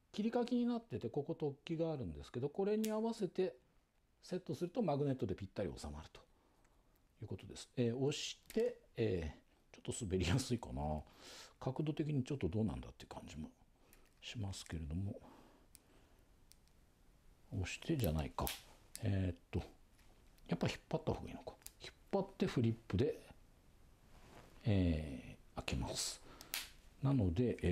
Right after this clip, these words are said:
ーっと、下を押すって感じですね。下を押してフリップで開くと。こっちちょっとせ-、装着がまずいんで角度的に変ですけども、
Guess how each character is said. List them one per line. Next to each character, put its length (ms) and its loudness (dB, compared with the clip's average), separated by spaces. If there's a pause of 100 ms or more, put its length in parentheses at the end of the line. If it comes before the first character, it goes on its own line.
ー 20 0
っ 100 -18
と、 180 0
下 400 0
を 260 6
押 100 2
す 80 -2
っ 20 0
て 140 -6
感 180 -6
じ 80 -14
で 60 -4
す 20 -6
ね。 140 2
下 280 0
を 280 2
押 120 0
し 80 -8
て 140 0
フ 140 0
リ 120 2
ッ 40 -2 (120)
プ 80 -4
で 140 0
開 120 -2 (120)
く 100 -14
と。 120 -16 (2500)
こ 120 -6
っ 40 -8
ち 120 -14
ち 140 -16 (100)
ょ 20 -6
っ 40 -8
と 40 -14 (200)
せ-、 180 0 (600)
装 200 2
着 240 4
が 100 0 (300)
ま 160 4
ず 100 2
い 20 2
ん 40 2
で 60 0
角 220 0
度 120 0
的 180 -2
に 220 -6 (120)
変 180 4
で 100 -2
す 80 -10
け 100 -8
ど 120 -4
も、 140 -2